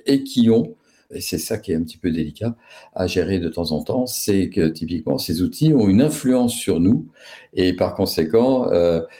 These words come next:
l-, notre façon d'a-, de les contrôler, euh, est modifiée par, euh, les outils eux-mêmes et c'est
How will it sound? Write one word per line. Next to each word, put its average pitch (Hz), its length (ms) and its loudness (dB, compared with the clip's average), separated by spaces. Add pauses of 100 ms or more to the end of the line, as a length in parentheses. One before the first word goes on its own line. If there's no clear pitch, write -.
(160)
l-, 98 460 2
notre 101 280 2
façon 123 600 2
d'a-, 92 320 2
de 95 120 2
les 104 160 2
contrôler, 101 800 0
euh, 90 340 4
est 107 100 2
modifiée 101 560 2
par, 113 340 -2
euh, 90 140 2
les 92 200 0
outils 98 260 -2
eux-mêmes 104 340 2
et 92 60 0
c'est 87 280 -4